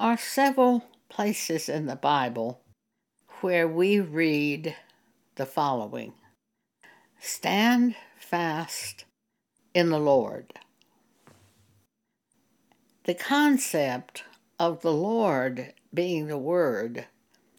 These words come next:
is very important. For when you read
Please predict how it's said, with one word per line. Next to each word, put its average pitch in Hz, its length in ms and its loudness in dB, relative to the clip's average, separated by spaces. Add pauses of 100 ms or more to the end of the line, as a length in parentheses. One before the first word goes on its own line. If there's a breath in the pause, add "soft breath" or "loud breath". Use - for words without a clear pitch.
(220)
is 202 220 4
very 214 640 0
important. 156 720 -4 (1400 soft breath)
For 196 160 6
when 240 260 6
you 240 300 6 (100)
read 151 720 0